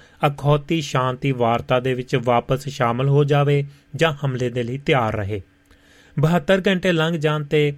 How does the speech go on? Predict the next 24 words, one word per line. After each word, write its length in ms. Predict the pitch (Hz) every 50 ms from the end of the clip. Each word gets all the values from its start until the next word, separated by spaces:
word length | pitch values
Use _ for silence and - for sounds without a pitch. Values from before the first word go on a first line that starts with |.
| - _ _ _ - 147
ਨਿਕਸਨ 680 | 147 151 156 147 147 - - - 175 165 156 143 143 143 - _ _ -
ਨੇ 200 | 147 151 160 156
ਵੀਅਤਨਾਮੀ 600 | 143 135 147 160 156 151 147 143 143 143 139 139
ਲੋਕਾਂ 340 | 131 127 127 123 - - 131
ਉੱਤੇ 260 | 131 127 131 143 135
ਹਮਲੇ 340 | 127 127 123 120 120 120 120
ਦਾ 280 | 117 127 123 123 120 117 - _ _ _ - -
ਹੁਕਮ 300 | 156 151 147 - 160 156
ਸੁਣਾ 360 | 143 143 131 120 117 107 107
ਦਿੱਤਾ। 340 | 107 107 101 - - 98 92 - _ _ _ _ _ _ _ _ - - _ - - _ -
ਕ੍ਰਿਸਮਸ 460 | 160 165 180 - - 190 202 185 175
ਬੰਬਾਰੀ 460 | 165 165 160 156 160 156 156 156 156
ਦੇ 120 | 151 156 160
ਨਾਲ 320 | 156 156 151 156 151 151 - _ _ - 147
ਮਸ਼ਹੂਰ 480 | 139 139 135 139 - 139 131 139 139
ਇਸ 340 | 143 143 180 143 139 139 -
ਹਮਲੇ 360 | 135 110 123 123 120 120 127
ਦਾ 140 | 123 127 131
ਨਾਂ 320 | 127 120 123 127 127 127 135 - _ _ - -
ਆਪਰੇਸ਼ਨ 720 | 147 143 143 - 139 139 139 139 143 - 151 147 147 143 143 143 - - _ _ -
ਲਾਈਨ 420 | 139 127 123 131 139 147 151 151
ਬੈਂਕਰ 600 | 147 127 117 127 120 123 123 123 - 143 135 131 127 - -
ਟੂ 220 | 151 143 135 120
ਸੀ। 220 | 107 - - 98